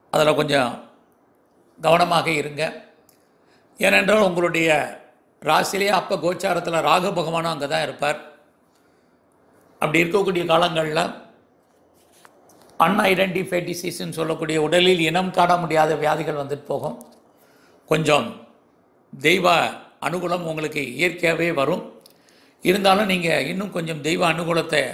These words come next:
இந்த காலங்கள்ல கூட்டுறது. பொதுவா இந்த குரு வக்ரமான காலத்துல முதல்ல நாம நமக்கு பிடிச்ச இஷ்ட தெய்வம் எதுவோ அதை வணங்கணும். அதுக்கப்புறம் நம்முடைய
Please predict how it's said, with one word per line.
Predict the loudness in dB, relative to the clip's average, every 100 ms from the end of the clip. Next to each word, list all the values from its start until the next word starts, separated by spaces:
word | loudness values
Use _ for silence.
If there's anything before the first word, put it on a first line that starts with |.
| -10 -20 _ _ _ -6
இந்த | -4 0
காலங்கள்ல | 0 0 -2 -4
கூட்டுறது. | -8 -8 -8 -8 -10 -14 -20 _ _ _ _ _ _ _ _ _ _ _ _ _ _ _ _ _ _ _ _ _ 0
பொதுவா | 4 6 4 2
இந்த | -2 -4
குரு | -2 -2
வக்ரமான | -2 -2 0 0 -2 -4
காலத்துல | -4 -4 -4 -4 -6 -20 _ _ _ _ _ _
முதல்ல | -2 0 2 2
நாம | 2 2 0 -6 -18 _ _ _ _ -6
நமக்கு | -2 0 0 -2
பிடிச்ச | -4 -4 -4 -4
இஷ்ட | -8 0 2 2 -4 -8 -2
தெய்வம் | 0 0 -2
எதுவோ | -4 -4 -4 -6 -8
அதை | -4 -2
வணங்கணும். | -2 -4 -6 -8 -12 -20 -20 -20 _ -2
அதுக்கப்புறம் | 0 2 2 2 0
நம்முடைய | -2 -4